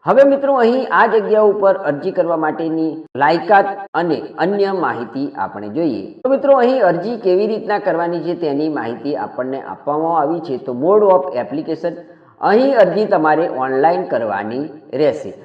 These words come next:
અહીં બેંકની વેબસાઇટ ફરી આપણે જોઈએ તો આર બી આઈ ડોટ ઓ આર જી ડોટ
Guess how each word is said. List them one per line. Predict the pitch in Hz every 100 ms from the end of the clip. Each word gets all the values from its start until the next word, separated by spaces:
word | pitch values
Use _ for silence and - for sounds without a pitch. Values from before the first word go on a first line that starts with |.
| - -
અહીં | 190 254
બેંકની | 220 208 220 226
વેબસાઇટ | 196 202 208 190 190
ફરી | 170 180
આપણે | 165 - 170
જોઈએ | 151 156 160
તો | 160
આર | 135 113 127
બી | 143 156
આઈ | 151 156
ડોટ | 127 131 131 -
ઓ | 135
આર | 147 147
જી | 131 156
ડોટ | 127 120